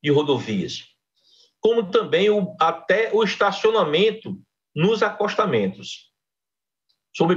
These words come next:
pena de multas altíssimas. É verdade que a articulação do governo, através do seu ministro de transporte, fez com que algumas categorias desistissem da greve.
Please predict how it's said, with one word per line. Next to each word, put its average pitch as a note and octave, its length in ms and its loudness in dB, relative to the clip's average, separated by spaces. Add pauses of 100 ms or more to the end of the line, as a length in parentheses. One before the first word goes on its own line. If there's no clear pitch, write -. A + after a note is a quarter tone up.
pena F#3+ 440 0 (400)
de F3 160 0
multas F#3+ 680 0
altíssimas. F3+ 920 -4 (800)
É D3 80 2
verdade E3+ 560 2
que F#3 420 2
a - 120 2
articulação D3 680 0
do C3+ 140 -2
governo, C#3 420 2
através C3 420 0
do B2 60 -8
seu B2+ 180 -2
ministro B2 420 -2
de A#2+ 80 -4
transporte, C3+ 720 0 (760)
fez G#3+ 300 2
com F#3 120 -2
que F#3 160 0
algumas F#3 400 0
categorias E3 1080 0 (280)
desistissem G#3+ 800 0
da F#3 140 0
greve. A2 480 -2